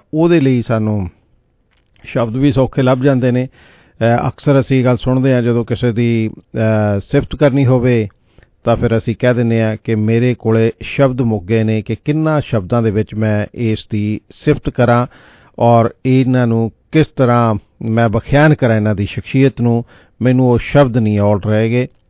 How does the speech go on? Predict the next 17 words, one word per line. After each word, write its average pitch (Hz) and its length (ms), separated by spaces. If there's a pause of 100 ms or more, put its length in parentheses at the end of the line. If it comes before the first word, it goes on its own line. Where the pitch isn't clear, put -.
(140)
ਔੜ 123 260
ਰਹਿ 131 260
ਗਏ। 123 180 (320)
ਸੋ 117 240
ਪਰ 120 280
ਜੇ 120 260
ਕਿਸੇ 123 220
ਦੇ 120 100
ਬਾਰੇ 110 240
ਮਾੜਾ 104 320
ਬੋਲਣਾ 147 360
ਹੋਵੇ 123 320 (240)
ਫਿਰ 120 240
ਤਾਂ 110 140
ਸਾਡੇ 104 220
ਪਾਸ 101 300
ਕੋਈ 104 300